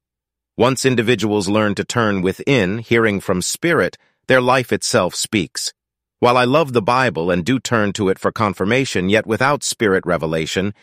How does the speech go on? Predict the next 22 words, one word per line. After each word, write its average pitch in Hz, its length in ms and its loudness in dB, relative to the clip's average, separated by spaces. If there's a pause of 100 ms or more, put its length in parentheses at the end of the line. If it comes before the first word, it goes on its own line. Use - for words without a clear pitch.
(200)
in 165 160 2
and 160 140 2
of 151 140 2
itself 87 500 -2
it 98 100 0
is 92 100 -2
a 104 60 2
dead 117 260 0
letter, 95 320 -2 (160)
as 87 140 0
Paul 117 300 0
the 104 100 2
Apostle 110 440 -2
described. 78 640 -6 (400)
I 131 120 2
have 131 120 2
stated 131 380 0
many 131 240 2
times 113 400 0
in 101 100 2
ministry 101 420 0
that 92 180 0